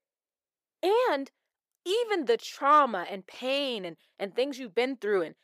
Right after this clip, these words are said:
and the things you dealt with in your family issues and things you dealt with in your personal life, all of that made you a stronger person, sh-, taught you resilience, taught you who you really were, gave you confidence in who you are now.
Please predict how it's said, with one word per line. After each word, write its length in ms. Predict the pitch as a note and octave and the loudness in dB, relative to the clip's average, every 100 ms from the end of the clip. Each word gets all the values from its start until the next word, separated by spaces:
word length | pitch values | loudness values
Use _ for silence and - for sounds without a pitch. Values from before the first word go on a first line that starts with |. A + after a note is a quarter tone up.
| _ | _
and 140 | - F#3+ | -8 -4
the 80 | F3+ | -4
things 420 | - B3 B3+ G#3+ | -2 -4 -6 -8
you 160 | A3 | -2
dealt 220 | A3 B3 A3 | 4 6 4
with 180 | A#3 | -2
in 160 | - B3 | -4 -4
your 140 | B3+ | -2
family 680 | A#3+ - D4+ C#4+ A#3+ G#3+ F#3 | -2 0 2 2 0 0 -2
issues 520 | G3 - F3 E3+ D#3 | -6 -8 -12 -10 -8
and 160 | F3+ F3 | -8 -2
things 240 | A#3 B3 | -2 -2
you 100 | B3+ | 0
dealt 220 | B3 B3+ | 4 4
with 160 | B3 C4 | 2 -2
in 160 | G#3+ A#3 | -4 -2
your 100 | A#3 | -2
personal 560 | - C#4 D4+ C4+ B3 | 0 -2 -2 -4 -2
life, 240 | F#3+ - - _ _ _ _ _ _ - | 0 -2 -6 _ _ _ _ _ _ 2
all 240 | D#4 A#4 | 4 6
of 140 | A4 D4 | 4 2
that 320 | D#4 D4+ - | 2 2 0
made 300 | A#3 A#3 F3 | -4 -4 -6
you 160 | F#3+ E3 | -10 -10
a 60 | |
stronger 580 | - - A3 C4 C#4+ D#4 | -10 -8 -4 -2 -2 -4
person, 540 | - G3 - E3+ E3 - _ _ | 0 0 0 -10 -18 -20 _ _
sh-, 140 | - - | -20 -12
taught 360 | - A3 A#3 A3+ | -2 -2 -2 -6
you 100 | F#3 | -6
resilience, 920 | E3+ D#3 D#3 G#3 G3+ F3+ E3 E3+ - _ - | -4 -6 -4 0 0 -2 -6 -8 -16 _ -8
taught 320 | C4 B3 - | 0 0 -2
you 140 | A3 | -8
who 160 | G#3+ A#3+ | -6 -6
you 160 | A3 G#3+ | -6 -2
really 320 | G3 F#3+ F#3 | 0 0 -4
were, 400 | E3 B2+ B2+ - _ _ F3 | -6 -6 -8 -10 _ _ 0
gave 280 | B3 C#4+ | 2 2
you 100 | B3+ | -4
confidence 540 | A3+ - G#3 F#3+ F3+ D#3 | -10 -6 -6 -6 -8 -10
in 100 | E3+ | -16
who 100 | F#3 | -16
you 220 | E3+ E3 | -14 -12
are 140 | - | -12
now. 420 | E3 F#3 G3 D#3 | -6 -2 -2 -2